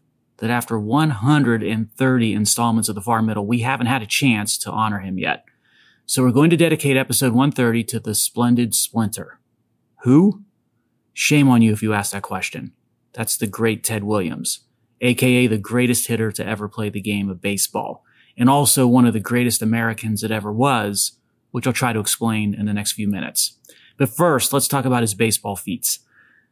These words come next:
The reason we honor him on episode one thirty is that the airing date of November fifteenth marks the date back in nineteen forty-six when Ted Williams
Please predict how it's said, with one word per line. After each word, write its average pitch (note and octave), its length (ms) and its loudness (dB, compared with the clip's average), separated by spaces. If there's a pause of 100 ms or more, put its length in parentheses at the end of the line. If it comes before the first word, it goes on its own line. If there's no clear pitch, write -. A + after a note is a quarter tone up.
(140)
The B2 100 -2
reason F3+ 340 6
we D3 140 8
honor C#3 300 4
him A#2 260 6
on A2+ 140 2
episode A#2 400 -2
one A2 180 0
thirty G#2+ 500 -2
is G#2+ 280 -6
that A2+ 320 -4
the A2+ 240 -6
airing C3+ 400 4
date G#2+ 440 -4
of G#2+ 220 -8
November A2+ 480 -2
fifteenth B2 720 0
marks A2+ 320 -4
the A2+ 120 -4
date A2+ 280 -2
back A2+ 240 -2
in G#2+ 160 -2
nineteen D3+ 420 2
forty-six A#2+ 920 0 (560)
when A2+ 240 4
Ted B2+ 220 0
Williams A#2 440 2